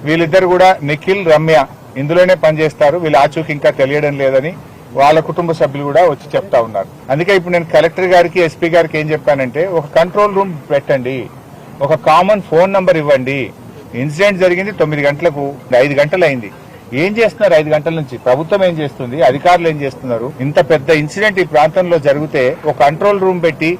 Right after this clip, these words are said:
ఒక ఫోన్ నంబర్ ను పెట్టి, ఎవరైనా ఫోన్ చేస్తే, ఇగో పలానోళ్ళు పలానా హాస్పిటల్లో ఉన్నారు,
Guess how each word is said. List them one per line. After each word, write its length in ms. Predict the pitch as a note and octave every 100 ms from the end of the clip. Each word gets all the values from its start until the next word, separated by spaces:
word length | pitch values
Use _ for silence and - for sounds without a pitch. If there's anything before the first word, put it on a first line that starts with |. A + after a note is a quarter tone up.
| - D#3
ఒక 80 |
ఫోన్ 260 | - D3 F#3
నంబర్ 280 | G3+ F#3+ F3+
ను 60 |
పెట్టి, 400 | D#3+ D3 C#3+ D3+ F#3 -
ఎవరైనా 320 | C3+ F3 G3
ఫోన్ 300 | D3 E3 G3
చేస్తే, 440 | F#3 D#3+ D#3+ D#3+ F#3+ - - C#3
ఇగో 120 | D#3
పలానోళ్ళు 540 | D#3 D3+ E3 E3 G3+
పలానా 320 | F3 D#3+ D#3+ D3+
హాస్పిటల్లో 520 | D#3 - E3+ E3 C#3+
ఉన్నారు, 380 | B2+ A2+ B2+